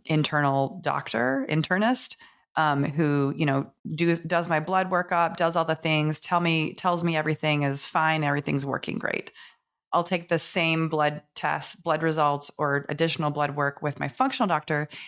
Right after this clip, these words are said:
and he dials it in. So from a standard medical practice, there's, like, a,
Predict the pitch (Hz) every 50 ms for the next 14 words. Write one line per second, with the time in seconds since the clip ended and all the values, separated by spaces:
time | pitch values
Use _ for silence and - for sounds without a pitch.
0 | - _ - 165 160 185 170 - 170 143 143 143 143 135 123 110 - - - -
1 | - - - 156 156 - 170 165 160 156 160 165 - - - 185 190 208 214 208
2 | 180 175 156 156 160 - - 156 147 143 143 143 - _ _ 147 139 - - 139
3 | 139 - - 143 135 135 - 143 143 - - - - -